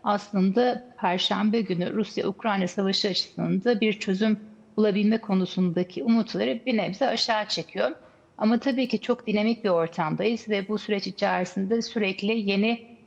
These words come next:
e, konularla beraber farklı alanlara evrilme süreci söz konusu. Ancak tabii ki bu ikili anlaşmalar içerisindeki en önemli konulardan bir tanesi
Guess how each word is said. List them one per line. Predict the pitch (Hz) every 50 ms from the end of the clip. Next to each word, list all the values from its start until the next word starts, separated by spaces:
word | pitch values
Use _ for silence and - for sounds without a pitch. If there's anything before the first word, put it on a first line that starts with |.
| - - -
e, | 170 175 175 180
konularla | - - 214 202 202 196 202 196 202 202 196 190 185 175
beraber | 185 185 180 170 165 160 165 - 214 226 233 226 - - - - -
farklı | - 196 180 185 - - 240 233 - -
alanlara | 285 185 185 175 175 175 175 180 185 247
evrilme | - - 220 214 185 208 208 202 208 208
süreci | 208 - - 180 180 175 - 285 277
söz | - 277 269 262 262 -
konusu. | - 180 160 151 - - - 240 285 349 - - - - - _ _ - -
Ancak | 233 226 233 233 247 240 240 240 -
tabii | 269 254 240 240 233
ki | - 240 226 208 226
bu | 240 240 302 - -
ikili | 285 - - - 240 233
anlaşmalar | 226 220 214 214 208 208 - - 214 214 214
içerisindeki | 208 202 - - 214 202 202 196 196 208 202 202 -
en | - 226
önemli | 220 214 202 196 185 185 185 185 -
konulardan | 202 196 190 190 190 185 180 190 185 190 185 185 190 202
bir | 208 -
tanesi | - 202 175 175 170 165 160 - - - 247 247 247